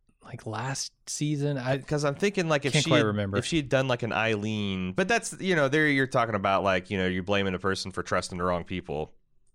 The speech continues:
Speaker 1: Oh,
Speaker 2: Instead
Speaker 1: sure,
Speaker 2: of
Speaker 1: yeah.
Speaker 2: the, the system that's,
Speaker 1: <laughs> It's
Speaker 2: that's,
Speaker 1: not her
Speaker 2: that's,
Speaker 1: fault.
Speaker 2: that's tricking them and grinding them up, uh, th-, them up. Um, there's all kinds of sketchy shit. Like, um, since there's so many cop raids in the L A area, they're doing this, like,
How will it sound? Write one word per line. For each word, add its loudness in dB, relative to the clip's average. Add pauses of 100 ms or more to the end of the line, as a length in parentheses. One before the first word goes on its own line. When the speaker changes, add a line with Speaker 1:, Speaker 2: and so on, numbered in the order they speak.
Speaker 1:
Oh, 2
Speaker 2:
Instead 0
Speaker 1:
sure, 4
Speaker 2:
of 2
Speaker 1:
yeah. -6
Speaker 2:
the, -8
the -4
system -2
that's, -4
Speaker 1:
<laughs> -
It's 0
Speaker 2:
that's, 0
Speaker 1:
not -12
her 4
Speaker 2:
that's, 0
Speaker 1:
fault. -2
Speaker 2:
that's -4
tricking -2
them 2
and -4
grinding 0
them -2
up, -2
uh, -4
th-, -8
them -4
up. -2 (640)
Um, 2
there's 0
all 4
kinds 2
of 2
sketchy 0
shit. 0
Like, -2
um, 0 (1040)
since -2
there's 2
so 2
many 2
cop 0
raids 2
in 0
the 2
L 4
A 6 (140)
area, 2 (800)
they're 2
doing 2
this, 0
like, 2